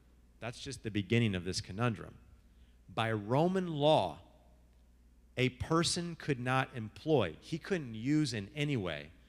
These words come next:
a runaway slave. If Onesimus had run away, he can't be using him in any fashion according to Roman law. And Paul's a Roman citizen, so he knew this.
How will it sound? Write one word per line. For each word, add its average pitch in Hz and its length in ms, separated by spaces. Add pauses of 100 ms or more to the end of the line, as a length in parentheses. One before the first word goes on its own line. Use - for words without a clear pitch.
(300)
a 113 60
runaway 101 400
slave. - 460 (800)
If 143 140
Onesimus 180 520
had 156 160
run 156 140
away, 156 300
he 180 220
can't 180 340
be 165 80
using 151 440
him 123 180
in 110 80
any 120 200
fashion 107 460
according 98 360
to 92 80
Roman 90 340
law. 85 200 (280)
And 101 140
Paul's 147 300
a 101 60
Roman 95 280
citizen, 120 420
so 87 140
he 98 100
knew 123 140
this. - 300